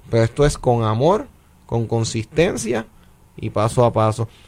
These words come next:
Líderes, unas últimas palabras que quieran dejar a los, a los líderes para orar por las peticiones de todas las personas.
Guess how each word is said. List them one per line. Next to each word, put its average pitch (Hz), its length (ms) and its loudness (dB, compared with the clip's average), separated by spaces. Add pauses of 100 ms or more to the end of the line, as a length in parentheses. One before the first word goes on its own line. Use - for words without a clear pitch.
(140)
Líderes, 131 600 2
unas 127 240 -2
últimas 143 420 0
palabras 127 340 0
que 123 120 -10
quieran 120 240 -4
dejar 120 240 -2
a 120 60 0
los, 113 180 -2
a 110 160 -4
los 110 160 0
líderes 123 320 2
para 110 200 -2
orar 110 180 -2
por 123 140 0
las 120 100 -2
peticiones 120 640 -4 (380)
de 117 140 0
todas 113 180 2
las 117 100 0
personas. 110 520 -6